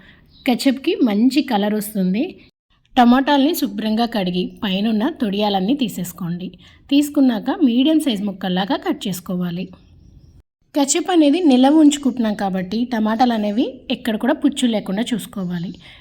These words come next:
ఇలా కట్ చేసుకున్న టమాటాలని ఒక ప్రెషర్ కుక్కర్లో వేసేసుకొని నాలుగు వెల్లుల్లిని పొట్టు తీసి వేయాలి. పొట్టు తీయకుండా మాత్రం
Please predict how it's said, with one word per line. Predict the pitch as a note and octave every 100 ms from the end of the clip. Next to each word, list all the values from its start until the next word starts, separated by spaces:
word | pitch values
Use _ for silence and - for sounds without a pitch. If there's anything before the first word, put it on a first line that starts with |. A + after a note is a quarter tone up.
| _ A#3
ఇలా | A#3+ B3+
కట్ | B3+
చేసుకున్న | D4+ D4+ C#4+ C4+
టమాటాలని | A3+ G#3+ G#3+ G3 F#3+ G3 -
ఒక | A#3 G3+
ప్రెషర్ | G#3 A#3 A#3
కుక్కర్లో | A#3 G#3 G#3 F4
వేసేసుకొని | C4 G3 G#3 - F#3 F3+ D4+ - - _ _ _ _ _ _ _ _ _ _ - B3+
నాలుగు | C4 D4 D4 B3
వెల్లుల్లిని | A3+ A#3 A#3+ A3 F4+ - B3
పొట్టు | A3 C4 B3+
తీసి | B3+ A#3
వేయాలి. | G3+ F#3+ F3+ A3+ G#4 - - _ _ _ _ C#4
పొట్టు | A3+ D4 C#4
తీయకుండా | C4 B3 A#3 G#3+
మాత్రం | A3